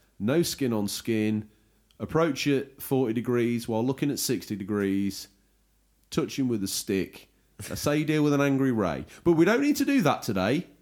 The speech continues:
because within a two hundred mile, two hundred yard radius of the Ray is his child, Wayne Ray. So we see a very different Ray, a relaxed Ray. He beckons his forward while sullenly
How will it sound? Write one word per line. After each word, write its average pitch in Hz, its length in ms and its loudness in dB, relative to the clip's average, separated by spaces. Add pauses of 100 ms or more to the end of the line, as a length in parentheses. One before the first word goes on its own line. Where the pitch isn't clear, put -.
(300)
because 160 320 4
within 160 200 4
a 156 60 4
two 180 240 -2
hundred 196 240 2
mile, 180 320 0
two - 140 0
hundred 180 240 0
yard 147 240 0
radius 135 420 2
of 123 120 -2
the 120 80 -2
Ray 110 440 0 (480)
is 113 240 0
his 113 200 -2
child, 87 480 -2 (300)
Wayne 90 320 -2
Ray. 73 280 -6 (200)
So - 140 -6
we 160 80 2
see 165 180 2
a 156 60 4
very 143 320 2
different 107 420 -2
Ray, 73 300 -4 (120)
a 170 100 -2
relaxed 185 540 -2
Ray. 95 340 -8 (500)
He 226 100 0
beckons 214 440 0
his 180 220 -4
forward 131 380 0
while 98 300 -4 (300)
sullenly 135 720 -2